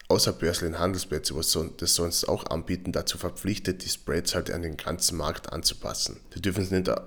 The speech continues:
nach außen extrem viel abweichen, sondern die müssen es anpassen an den Markt. Wenn man zum Beispiel jetzt über amerikanische Aktien handelt,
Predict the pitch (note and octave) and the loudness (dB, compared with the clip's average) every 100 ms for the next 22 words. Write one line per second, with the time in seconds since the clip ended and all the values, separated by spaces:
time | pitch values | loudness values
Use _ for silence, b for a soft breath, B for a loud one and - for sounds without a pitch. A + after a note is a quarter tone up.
0 | - F2+ - E2 F#2 G2 F2 - E2+ - | -2 -2 0 2 4 2 0 0 -2 -2
1 | - F2 F#2 - F2+ F2+ B B B - | 0 0 2 4 4 2 B B B -4
2 | F#2 F2+ F2 F2+ G2+ F#2+ - B B B | -2 4 4 6 2 -2 -6 B B B
3 | B - F2 E2 F2+ F2+ F#2+ F2+ - - | B 0 2 2 2 2 2 0 -2 -2
4 | - F2 F2 E2 E2 D#2+ D#2+ C#2 - - | -2 0 0 0 0 0 0 -2 -4 -6
5 | - - - b F#2+ G2+ - G2+ G2+ G#2 | -10 -12 -14 b 4 4 6 4 6 4
6 | F#2 F2 - - F#2 F2+ - F2+ A2 A2 | 6 4 2 -2 0 0 2 4 6 4
7 | F2 - - F#2+ F2+ F2+ G#2+ A#2+ - | 4 2 2 4 4 4 4 4 -2